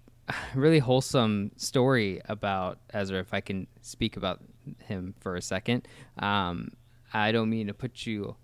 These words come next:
on, on blast or in the spotlight if you don't mean to, um, but I feel like this feels very much parallel to how Doom Patrol, the show and the stories and the comic books feel, where Ez-, Ezra tweeted earlier today, he said,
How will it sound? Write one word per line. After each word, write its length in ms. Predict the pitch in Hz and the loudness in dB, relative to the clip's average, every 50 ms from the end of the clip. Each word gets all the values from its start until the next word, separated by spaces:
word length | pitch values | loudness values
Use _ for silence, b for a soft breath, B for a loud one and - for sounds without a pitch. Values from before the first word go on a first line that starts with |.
| _ - - | _ -8 -4
on, 420 | 107 104 98 92 92 98 110 - - | -2 -2 0 -2 -4 -6 -8 -8 -6
on 140 | 107 107 101 | -6 -6 -4
blast 420 | 92 98 92 95 98 104 - - | -4 -2 0 0 0 -2 -2 -6
or 100 | 98 92 | -6 -4
in 120 | 92 95 92 | -4 -4 -4
the 60 | 92 | -6
spotlight 520 | - - - 104 98 78 76 90 90 90 | -6 -4 -2 0 0 0 -2 -4 -6 -6
if 100 | 107 - | -6 -6
you 80 | 104 101 | -6 -4
don't 180 | 95 90 87 101 | -4 -2 0 2
mean 220 | 127 147 151 143 | 4 4 4 2
to, 360 | - - 107 95 95 107 123 b b b b b b b | 0 -2 -2 -2 -2 -2 -4 b b b b b b b
um, 220 | - 98 95 95 92 | -6 -4 -4 -2 0
but 100 | 104 107 | 0 0
I 60 | 107 | 0
feel 260 | - - 147 156 151 | 0 2 4 4 6
like 280 | 143 135 123 117 - - | 6 4 4 2 0 2
this 280 | 135 135 135 - - | 2 4 4 2 -2
feels 640 | - - - 120 123 127 127 127 127 123 120 - - - - - _ - | -8 -6 0 2 4 4 4 4 4 2 -2 -6 -10 -12 -16 -14 _ -12
very 320 | 123 110 113 113 117 123 | -2 0 2 4 4 4
much 280 | 117 107 110 - - - | 4 4 2 0 0 0
parallel 420 | - 113 104 104 104 101 98 104 | 0 2 2 2 2 2 0 0
to 380 | - - - 110 101 95 98 98 | -2 -4 -6 -4 -2 -2 -2 -4
how 240 | - - 101 95 95 | -2 0 0 0 0
Doom 260 | 95 - - 156 170 | 0 2 2 2 2
Patrol, 480 | 151 - - - - 101 95 98 98 101 | 2 0 -6 -4 -4 -4 -2 -4 -4 -6
the 120 | - 104 - | -8 -8 -8
show 420 | - - 113 107 104 104 104 104 | -2 0 2 2 4 4 2 2
and 180 | 107 104 98 90 | 2 2 0 -2
the 60 | 80 | -4
stories 560 | - - - 107 104 101 98 101 104 104 - | -4 -2 -2 0 0 0 0 -2 -2 -4 -4
and 140 | 95 92 - | -6 -6 -6
the 60 | 175 | -8
comic 340 | - - 135 131 135 127 - | -4 0 2 2 2 2 0
books 240 | - 95 - - - | -4 -6 -8 -10 -10
feel, 320 | - 92 92 90 98 - b b b b b b b b | -8 -6 -4 -4 -6 -8 b b b b b b b b
where 280 | - 104 104 98 95 - - | -6 -4 -2 -2 -2 -2 -2
Ez-, 240 | 117 117 113 117 117 - - - | -2 -2 -2 -4 -6 -6 -2 0
Ezra 320 | 131 127 113 120 113 107 | 0 2 2 2 0 0
tweeted 520 | - - 123 117 113 110 104 101 92 - - - | 0 0 2 2 2 2 2 0 -2 -6 -8 -4
earlier 300 | - 117 117 110 107 104 | 0 2 2 2 2 0
today, 440 | 101 - - 101 101 92 92 95 98 | -2 -4 -4 -4 -2 -2 -2 -2 -4
he 200 | 104 - - 104 | -6 -8 -8 -10
said, 400 | 101 - - 95 92 92 90 - | -8 -6 -6 -4 -2 -2 -4 -6